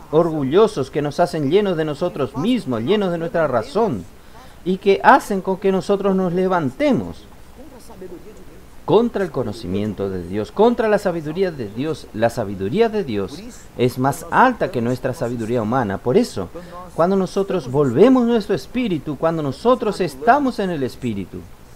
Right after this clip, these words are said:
nosotros anulamos estos sofismas. Cuando colocamos nuestra mente en el espíritu, nosotros experimentamos estas armas celestiales. Aleluya. Y nosotros vencemos a Satanás. Satanás quiere usar nuestra mente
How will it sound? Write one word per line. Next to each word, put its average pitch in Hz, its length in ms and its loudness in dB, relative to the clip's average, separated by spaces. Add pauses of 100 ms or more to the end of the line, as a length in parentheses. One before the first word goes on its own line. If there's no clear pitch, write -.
(340)
nosotros 123 640 0
anulamos 147 840 2
estos 139 320 -2
sofismas. 95 680 -10 (300)
Cuando 147 300 0
colocamos 143 520 2
nuestra 139 360 0
mente 170 260 -2
en 190 80 -4
el 180 100 -6
espíritu, 156 640 -6
nosotros 147 520 -2
experimentamos 160 1000 -2
estas 147 380 -2
armas 165 440 2
celestiales. 160 640 -2 (340)
Aleluya. 143 680 4
Y 110 60 -2
nosotros 127 420 -2
vencemos 180 540 2
a 147 80 2
Satanás. 98 440 -4 (360)
Satanás 127 580 4
quiere 117 200 -2
usar 151 320 4
nuestra 214 320 0
mente 120 500 -2